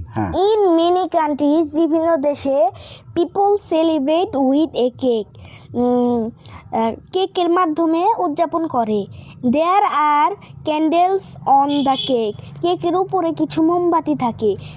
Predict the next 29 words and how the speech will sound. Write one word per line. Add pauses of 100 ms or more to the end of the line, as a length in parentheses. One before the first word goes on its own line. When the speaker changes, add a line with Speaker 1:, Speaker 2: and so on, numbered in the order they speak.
Speaker 1:
Say
more
louder। (300)
Speaker 2:
There
is
one
candle।
Speaker 1:
আচ্ছা,
হ্যাঁ,
there
is
one
candle। (460)
Speaker 2:
There
is
one (120)
candle
for (320)
each
year। (360)
প্রতি
বছরের
জন্য
একটি
করে
মোমবাতি
থাকে। (580)
Of
the